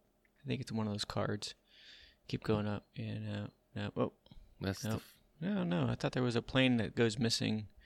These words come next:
Speaker 1: Uh,
Speaker 2: Well, we had that happen already. Did he say it was, uh,
Speaker 1: Where was it? Right. January one, twenty-three, a plane flying over the Bermuda Triangle goes missing.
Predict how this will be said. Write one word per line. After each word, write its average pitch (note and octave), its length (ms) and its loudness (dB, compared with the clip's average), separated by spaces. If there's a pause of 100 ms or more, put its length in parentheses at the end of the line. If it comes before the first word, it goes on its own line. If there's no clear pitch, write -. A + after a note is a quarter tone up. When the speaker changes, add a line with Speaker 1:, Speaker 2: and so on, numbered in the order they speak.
(1200)
Speaker 1:
Uh, G#2 420 -4 (640)
Speaker 2:
Well, E2 200 6
we G2 100 12
had G2+ 240 10
that A2 220 10
happen C#2+ 340 0
already. C#2 640 -4
Did D2 160 0
he - 60 -2
say D#2 360 0
it - 120 -4
was, D#2 220 -4
uh, D2 200 -4 (1300)
Speaker 1:
Where C#3+ 120 -4
was G#2 260 -4
it? - 200 -4
Right. A2+ 180 0 (640)
January D#3 400 8
one, C#3+ 260 10
twenty-three, B2 440 4
a A#2+ 60 6
plane C3+ 320 6
flying B2+ 320 4
over A#2 140 4
the A2+ 100 4
Bermuda A2+ 460 2
Triangle G#2 380 0
goes G2+ 260 -4
missing. - 320 -4